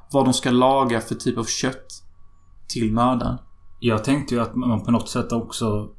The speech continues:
Speaker 2: någon gång si-, si-, där på sista dagen, då midsommar, de morden ska börja ske.
Speaker 1: Mm.
Speaker 2: Så tycker jag också att den här mördaren, i alla fall när Henrik Lundqvist karaktär, alltså wannabe-kocken,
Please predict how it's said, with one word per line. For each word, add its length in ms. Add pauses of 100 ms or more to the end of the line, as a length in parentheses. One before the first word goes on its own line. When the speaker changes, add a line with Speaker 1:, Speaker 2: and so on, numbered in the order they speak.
Speaker 2:
någon 400
gång 260
si-, 560
si-, 280
där 140
på 100
sista 340
dagen, 200
då 60
midsommar, 640 (600)
de 380 (120)
morden 320
ska 140
börja 220
ske. 360 (400)
Speaker 1:
Mm. 320 (640)
Speaker 2:
Så 160
tycker 260
jag 100
också 180
att 280
den 220
här 100
mördaren, 560
i 60
alla 140
fall 560 (380)
när 120
Henrik 320
Lundqvist 600
karaktär, 420
alltså 200
wannabe-kocken, 840